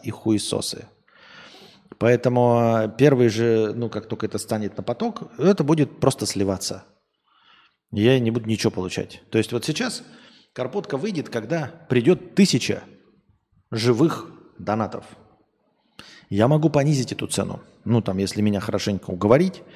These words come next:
то, может быть, я могу понизить эту цену. Но я должен получить деньги, а потом дать стулья. Если разговор будет о том, чтобы вот у меня были подписчики и выходили, э, карпотки,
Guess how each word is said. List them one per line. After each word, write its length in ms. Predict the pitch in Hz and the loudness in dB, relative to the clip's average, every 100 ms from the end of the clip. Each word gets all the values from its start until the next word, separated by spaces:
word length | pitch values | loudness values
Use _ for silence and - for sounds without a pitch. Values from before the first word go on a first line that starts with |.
| - - - - - | -20 -20 -20 -14 -2
то, 100 | 107 | 2
может 220 | 160 123 | 4 2
быть, 120 | 110 | 0
я 80 | 127 | 0
могу 180 | 113 110 | 0 0
понизить 360 | 110 110 95 | 0 0 -2
эту 140 | 98 98 | -6 -6
цену. 340 | - - - - _ _ - | -6 -6 -8 -16 _ _ 0
Но 420 | 127 139 110 - - - - _ _ | 4 4 2 -12 -20 -20 -20 _ _
я 180 | 110 135 | 4 4
должен 280 | 135 120 117 | 4 2 2
получить 340 | 131 135 123 | 2 2 0
деньги, 340 | 113 180 117 95 | 4 4 4 0
а 140 | 95 | 0
потом 380 | 107 151 120 104 | 0 0 -2 0
дать 180 | 117 - | 0 0
стулья. 500 | - 110 92 92 - - _ _ - | -4 -4 -2 -8 -10 -20 _ _ -4
Если 340 | 117 170 147 | 2 2 2
разговор 360 | 131 123 147 131 | 2 4 4 6
будет 200 | 131 123 | 6 4
о 40 | |
том, 160 | 143 127 | 0 -2
чтобы 300 | - 104 110 | -2 -2 -2
вот 120 | 107 | -2
у 40 | |
меня 160 | 117 110 | -2 0
были 160 | 107 | 0
подписчики 720 | 101 101 - 220 - 113 - 90 - _ _ _ _ _ _ _ _ _ _ _ - - - - - - - _ | 0 -4 0 2 2 -4 -6 -14 -16 _ _ _ _ _ _ _ _ _ _ _ -18 -16 -14 -16 -18 -20 -20 _
и 440 | 120 120 113 113 113 | 0 2 4 4 2
выходили, 640 | 117 113 113 120 107 98 98 | 0 2 4 4 4 2 0
э, 1200 | 104 104 101 98 98 101 101 101 98 87 95 101 | 0 2 2 2 -2 -4 -4 -6 -6 -6 -6 0
карпотки, 540 | 110 107 98 - - | 0 0 -4 -6 -12